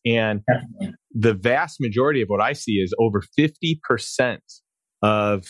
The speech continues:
Speaker 1: people's net worth, ultra high net worth individuals, over fifty percent of their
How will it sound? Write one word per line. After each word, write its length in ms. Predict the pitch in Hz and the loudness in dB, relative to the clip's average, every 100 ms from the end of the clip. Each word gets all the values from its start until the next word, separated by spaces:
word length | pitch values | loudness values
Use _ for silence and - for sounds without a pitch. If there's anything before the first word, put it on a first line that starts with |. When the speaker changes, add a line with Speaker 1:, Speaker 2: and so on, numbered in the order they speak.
| - | -8
Speaker 1:
people's 400 | - 123 123 110 | -2 0 2 0
net 220 | 113 117 113 | 0 -2 -2
worth, 180 | 104 113 | -4 -2
ultra 460 | 113 123 120 110 - _ _ | -2 0 0 -2 -8 _ _
high 140 | - 120 | -4 -2
net 200 | 113 107 | -2 -2
worth 240 | 113 110 | -2 0
individuals, 680 | 120 110 101 110 101 92 87 | 0 0 0 -2 -2 -4 0
over 200 | 104 95 | 0 0
fifty 440 | 90 - 160 160 151 | -2 0 0 -2 -4
percent 340 | 143 123 127 | -2 -2 -2
of 60 | 120 | 0
their 240 | 113 107 | -2 -4